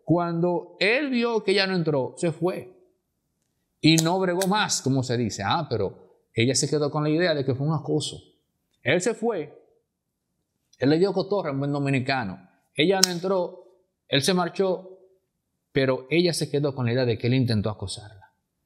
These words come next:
Y tiempo después, cuando ve que estalla un caso como este, dice, "Ah, pero yo también. Pero conmigo no fue él, no fue Eddie, fue fulano".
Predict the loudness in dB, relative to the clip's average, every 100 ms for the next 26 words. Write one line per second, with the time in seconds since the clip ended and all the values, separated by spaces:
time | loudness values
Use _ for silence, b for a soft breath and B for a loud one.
0 | 4 6 6 4 4 2 0 0 -2 0
1 | -2 -2 0 0 0 0 0 0 -2 0
2 | 0 2 2 4 4 2 2 -4 -4 B
3 | 2 2 4 2 2 0 0 -2 -2 -8
4 | -16 _ _ _ _ -4 0 2 0 -2
5 | -8 -4 0 2 2 0 0 2 4 4
6 | 2 0 0 2 4 4 2 -2 -8 -8
7 | -2 0 2 2 2 -2 -6 -8 _